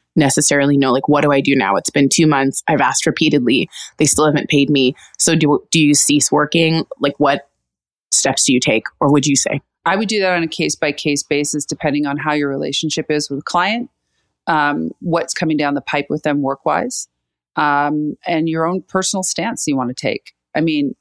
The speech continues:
Speaker 2: if a client hasn't paid you for two months, and you're like,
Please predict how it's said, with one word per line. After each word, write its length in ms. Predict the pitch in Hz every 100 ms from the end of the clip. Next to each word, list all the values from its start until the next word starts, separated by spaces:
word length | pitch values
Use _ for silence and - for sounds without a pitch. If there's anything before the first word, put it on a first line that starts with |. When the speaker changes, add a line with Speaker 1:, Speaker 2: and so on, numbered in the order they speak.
| _
Speaker 2:
if 200 | - -
a 40 | 180
client 300 | 220 240 226
hasn't 260 | 208 175
paid 200 | 175 165
you 80 | 147
for 160 | - -
two 240 | - 180
months, 580 | 156 151 131 - - - _ _ _ _ _ _ _ -
and 120 | 165
you're 120 | 160
like, 160 | 151